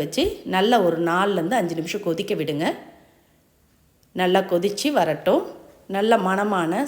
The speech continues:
சுவையான வேர்க்கடலை தக்காளி குருமா ரெடி. ரொம்ப, ரொம்ப சிம்பிளா ஈஸியா செஞ்சிடலாம். நீங்க இதை காலையில டிஃபனுக்கு செஞ்சாலே போதும், மதியம் சாதத்தோடும் சேர்த்து சாப்பிடலாம். அருமையா இருக்கும். நைட்டு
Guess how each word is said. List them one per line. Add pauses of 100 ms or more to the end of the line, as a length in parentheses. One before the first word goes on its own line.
(120)
சுவையான (180)
வேர்க்கடலை (320)
தக்காளி (100)
குருமா (180)
ரெடி. (840)
ரொம்ப, (100)
ரொம்ப (140)
சிம்பிளா (120)
ஈஸியா (100)
செஞ்சிடலாம். (520)
நீங்க
இதை (100)
காலையில (100)
டிஃபனுக்கு
செஞ்சாலே
போதும்,
மதியம்
சாதத்தோடும்
சேர்த்து
சாப்பிடலாம். (520)
அருமையா
இருக்கும். (380)
நைட்டு